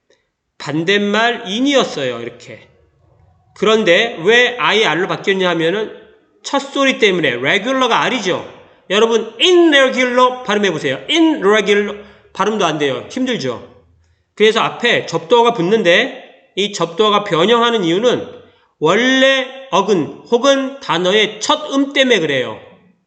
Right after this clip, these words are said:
그래서 legal 알죠? legal. 아이고. legal. 합법적인.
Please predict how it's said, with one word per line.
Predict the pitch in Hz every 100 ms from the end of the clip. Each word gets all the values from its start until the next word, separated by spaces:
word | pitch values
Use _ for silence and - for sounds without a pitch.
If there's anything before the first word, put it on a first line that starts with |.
| _ _ _ _ _ _ _ _ _
그래서 | 196 190 160 170 226 254 - - - _ _ _ _ _ _ _ _ _ _ _ _ 170
legal | 165 185 233 202 196
알죠? | 175 143 127
legal. | 120 131 139 127 117 104 - _ _ _ _ _ _ _
아이고. | 131 120 - _ _ _ _ _ _ _ _ _ _ _ _ 185 _ _ _ _ 262 262 254 262 _ _ _ _ _ _ -
legal. | 180 170 180 175 143 120 104 - - _ _ _ _ _ _ _ _ _ _ - _ _
합법적인. | - 233 254 - - 190 156 131 -